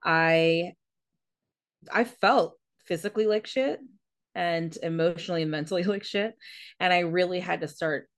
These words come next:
telling people how I was feeling because I was just not okay. Like, I couldn't maintain friendships. Like, not, not, no, let me run back. Not that I couldn't maintain friendships. I wasn't maintaining the friendships I had to, like,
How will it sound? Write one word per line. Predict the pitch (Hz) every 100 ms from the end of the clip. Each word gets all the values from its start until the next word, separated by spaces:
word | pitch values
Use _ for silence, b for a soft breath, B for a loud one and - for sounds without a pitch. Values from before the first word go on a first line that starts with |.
| _ -
telling | - 175 165
people | 160 151 151
how | 143 139
I | 113
was | 117 -
feeling | 147 147 104 95 b b -
because | 202 196
I | 202
was | 214
just | 185 185
not | 151
okay. | 147 - 160
Like, | 151 151
I | 156
couldn't | 185 180 165
maintain | 156 156 147 147
friendships. | 143 165 165 175 - - 175
Like, | 180 190 220
not, | 262 214
not, | 208 165 _ _
no, | 165 135
let | 139 -
me | 175
run | 160 147 139
back. | - - B B B B
Not | 240
that | 247
I | 220
couldn't | - 220
maintain | 185 165 185 165
friendships. | 156 147 143 147 - -
I | 190 226
wasn't | 226 208
maintaining | 185 180 190 165 165
the |
friendships | 165 156 160 156
I | 147
had | 156 151 147 143
to, | - 160 156
like, | 151 147